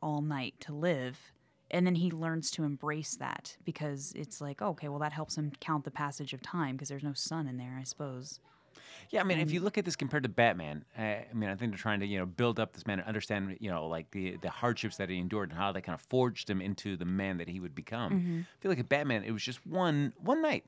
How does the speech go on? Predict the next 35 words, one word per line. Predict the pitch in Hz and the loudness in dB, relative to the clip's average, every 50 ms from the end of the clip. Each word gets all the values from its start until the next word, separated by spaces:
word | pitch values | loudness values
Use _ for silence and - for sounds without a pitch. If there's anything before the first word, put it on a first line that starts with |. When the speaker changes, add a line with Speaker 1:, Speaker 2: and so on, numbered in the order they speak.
| _ - _ _ _ _ | _ -20 _ _ _ _
Speaker 2:
One | - 151 | 4 4
night | 156 143 - | 4 6 6
that | 139 | 4
his | 127 - | 2 6
fam-, | - 139 139 139 | 6 6 6 6
his | - - 147 147 139 147 156 131 | 6 6 6 6 6 6 4 4
parents | - 147 151 143 139 - | 6 6 6 8 6 4
were | 123 123 | 4 4
walking | 131 135 127 | 4 6 6
down | 127 - 104 | 6 6 10
Speaker 1:
<laughs> | |
Speaker 2:
Crime | - - 165 123 | 10 10 10 10
Speaker 1:
Yeah. | 113 | 8
Speaker 2:
Alley, | 110 113 123 | 6 6 4
and | - 127 127 | 2 4 4
then | 123 127 131 | 6 6 8
they | 127 | 6
Speaker 1:
Yeah. | 180 156 156 | 6 6 6
Speaker 2:
get | 131 117 107 | 4 4 4
killed. | - 160 143 101 | 2 0 0 2
And | 98 113 | 4 6
that | 127 127 123 | 6 6 4
was, | 131 113 - | 2 2 2
uh, | 120 110 107 110 | 0 0 0 0
I | 117 | 0
mean, | 127 123 113 | 2 2 2
certainly | 107 - 139 131 113 | 2 0 -2 0 2
Speaker 1:
And | 101 185 | 4 6
Speaker 2:
that | - | 6
Speaker 1:
that's | - 180 - | 6 6 2
the | 185 170 | -2 0
catalyst | - 165 156 156 151 147 - | 0 0 0 0 -2 -4 -4
for | - - - | -4 0 4
everything. | - 175 147 151 147 139 131 135 131 131 131 | 4 4 4 4 -2 -2 -4 -4 -4 0 2
Speaker 2:
Yes. | 113 110 101 - - - - - | 4 4 2 2 0 -4 -6 -6